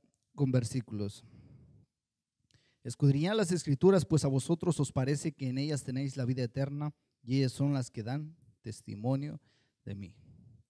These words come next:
¿Por qué estudiar las escrituras? Y escudriñarlas, no simplemente estudiarlas, sino escudriñarlas. Son dos palabras muy diferentes, ¿ok?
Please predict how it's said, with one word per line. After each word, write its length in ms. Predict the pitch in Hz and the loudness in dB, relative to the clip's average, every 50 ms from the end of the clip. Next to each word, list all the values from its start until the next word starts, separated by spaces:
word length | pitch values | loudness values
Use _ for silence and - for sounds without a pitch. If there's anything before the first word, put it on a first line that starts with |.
| _ _ _ _ _ _ _ _ _ _ _ _ _ _ _ _ _ _ _ _ _ _ _ _ _ _ _ _ - - - - - - - - - - - - - - - - - | _ _ _ _ _ _ _ _ _ _ _ _ _ _ _ _ _ _ _ _ _ _ _ _ _ _ _ _ -20 -20 -20 -20 -20 -20 -20 -20 -18 -16 -16 -16 -16 -14 -14 -6 -2
¿Por 140 | - - - | -2 0 2
qué 80 | 202 | 2
estudiar 320 | 202 - 226 190 202 190 196 | 2 2 2 0 2 2 4
las 140 | 185 156 | 2 2
escrituras? 720 | 151 135 - 147 135 - 147 143 135 120 107 - - - - - - - - - - _ _ _ _ _ _ _ _ _ _ _ _ _ _ _ _ _ _ _ _ _ _ _ | 2 0 -2 -4 -2 2 2 2 2 2 -2 -4 -10 -14 -18 -20 -20 -20 -20 -20 -20 _ _ _ _ _ _ _ _ _ _ _ _ _ _ _ _ _ _ _ _ _ _ _
Y 160 | - 135 127 131 | -2 2 4 4
escudriñarlas, 1200 | 117 - - - 143 143 127 123 131 131 127 127 139 151 160 156 135 127 113 104 101 - - 123 | 4 2 0 6 6 8 8 8 4 4 2 2 2 4 2 2 0 -2 -6 -8 -10 -10 -6 -6
no 120 | 131 139 | -4 -4
simplemente 500 | - 160 156 143 151 147 151 147 - 139 | -4 -4 -2 -2 0 0 0 -2 -2 -6
estudiarlas, 580 | - - 123 120 110 120 127 127 117 110 104 - | -8 -6 -6 -6 -2 -2 -2 -2 -4 -6 -10 -10
sino 220 | - 117 117 - | -8 -10 -10 -8
escudriñarlas. 920 | - - 127 - - - 135 135 135 127 123 120 120 120 113 104 104 110 | -8 -10 -10 -10 -6 -4 -2 -2 -2 -2 -4 -4 -6 -6 -8 -8 -12 -10
Son 120 | - 135 131 | -10 -8 -8
dos 120 | 139 127 | -8 -8
palabras 420 | - 131 123 127 123 120 113 104 - | -8 -6 -6 -6 -6 -6 -8 -8 -8
muy 100 | 120 120 | -6 -4
diferentes, 680 | 123 113 110 110 107 104 104 - - 95 - - - - | -4 -4 -4 -6 -6 -8 -8 -12 -16 -18 -18 -18 -18 -18
¿ok? 120 | - - | -10 -6